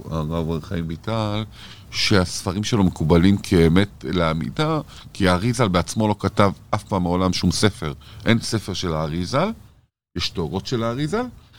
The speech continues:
שאותם כתב הרחו. משם אנחנו לוקחים את כל התורותיו של הארי ז"ל,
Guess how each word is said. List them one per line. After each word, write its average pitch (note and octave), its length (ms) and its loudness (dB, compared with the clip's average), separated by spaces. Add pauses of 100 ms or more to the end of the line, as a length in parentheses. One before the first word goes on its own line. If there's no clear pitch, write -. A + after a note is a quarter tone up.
(120)
שאותם D3+ 600 0
כתב D3+ 440 2
הרחו. G2+ 460 0
משם D#2 320 -6
אנחנו G2 140 -6
לוקחים F#2+ 300 -6
את E2+ 80 -8
כל A2 160 -2
התורותיו G2+ 420 -4
של G2+ 220 -4
הארי B2 240 0
ז"ל, D3+ 180 -2